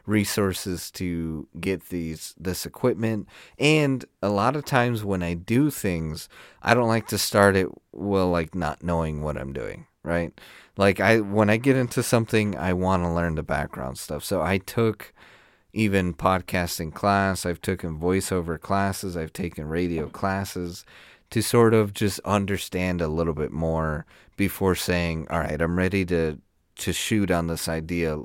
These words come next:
Let's bring it forth again." So I didn't want it to be on a whim, you know? I wanted to do it while knowing what I wanted to do. And, uh,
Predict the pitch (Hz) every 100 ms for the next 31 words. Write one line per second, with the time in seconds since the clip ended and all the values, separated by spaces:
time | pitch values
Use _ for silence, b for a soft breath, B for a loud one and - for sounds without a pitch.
0 | - - 87 87 - - - - - 98
1 | 90 85 76 - 76 - 80 71 62 57
2 | b b b b b b - 107 101 95
3 | 92 _ _ _ _ _ _ _ - 131
4 | 135 139 135 135 113 110 110 101 95 87
5 | 80 92 90 78 73 76 78 85 85 90
6 | 90 82 - 80 73 - 92 87 85 78
7 | 78 78 82 85 82 78 76 73 69 71
8 | 67 69 65 62 - 69 85 71 - b
9 | b b b b b - - 92 90 87
10 | 82 78 73